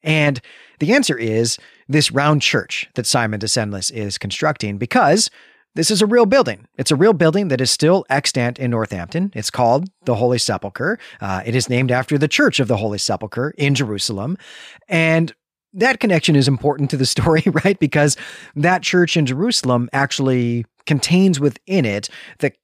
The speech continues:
the cave that is the tomb where Jesus was buried and also then from which he was resurrected. Now, the church that Simon constructed, it is round, just like in the story, and also <laughs> just like in the story,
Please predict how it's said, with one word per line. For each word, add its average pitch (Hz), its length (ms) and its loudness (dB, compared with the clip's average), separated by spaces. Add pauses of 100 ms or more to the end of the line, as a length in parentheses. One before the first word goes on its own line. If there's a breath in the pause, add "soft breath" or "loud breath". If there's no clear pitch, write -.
(120)
the 156 220 -4
cave 165 420 2
that 139 140 2
is 135 320 2
the 135 120 0
tomb 135 600 0
where 131 180 0
Jesus 123 420 -2
was 107 140 -4
buried 110 400 -2
and 107 240 -2 (380)
also 87 280 -6
then 107 300 -4
from 113 280 0
which 110 220 -4
he - 160 -8
was 104 180 -6
resurrected. 104 680 -4 (640 loud breath)
Now, 139 400 0 (120)
the 165 140 0
church 370 300 -2
that 208 140 -4
Simon 175 400 2
constructed, 147 880 -2
it 139 140 0
is 170 200 2
round, 120 320 0
just 135 220 0
like 127 340 0
in 131 140 0
the 143 80 0
story, 139 640 -4 (100)
and 147 420 2 (120)
also 151 320 4
<laughs> - 0 -
just 151 280 0
like 160 220 2
in 147 80 4
the 139 80 2
story, 120 400 0